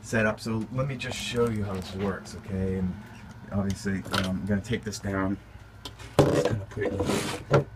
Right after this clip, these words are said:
in here for now. But so I, I just went with just the blue and red, obviously, uh, hot and cold. I don't have my on-demand, uh, uh, setup w-, uh, with the gas yet. Um, but anyways, I can just literally turn this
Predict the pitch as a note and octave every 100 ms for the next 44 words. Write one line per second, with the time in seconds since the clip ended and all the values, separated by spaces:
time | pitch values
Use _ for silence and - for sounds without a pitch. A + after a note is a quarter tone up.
0 | - G2+ G2 F#2 G2+ G2+ - F#2+ G#2 F#2+
1 | F#2 G2 - - - - - C#3+ C#3 -
2 | - - - - C#3 - A#2+ B2 D#3+ F#3+
3 | F#3+ F#3 - F3+ - - D3+ C3 D#3 G3+
4 | G3 C3 E3 G#3+ - - A#2+ C3 - D3+
5 | D#3 - - A2+ A2+ C3+ A#2+ A#2+ B2+ C3+
6 | C#3+ C#3+ A#2+ C3+ C#3 C3+ B2+ A2+ G2 -
7 | - - - - B2 B2+ B2 B2+ B2+ A#2+
8 | A2+ - A2+ A2+ A2 G#2+ - - - -
9 | - - - A2+ A2 G#2+ G#2 - C3 A#2+
10 | - - A2 G#2+ G#2+ G#2 G2+ G2+ A2+ A2+
11 | G#2+ A2 - - - - - - - A2
12 | A2 A2 G#2+ A#2 A#2 B2 A#2+ B2 A2+ A#2+
13 | C3 C3 A#2 A#2 A#2+ G#2+ - A#2 A#2 E3+
14 | -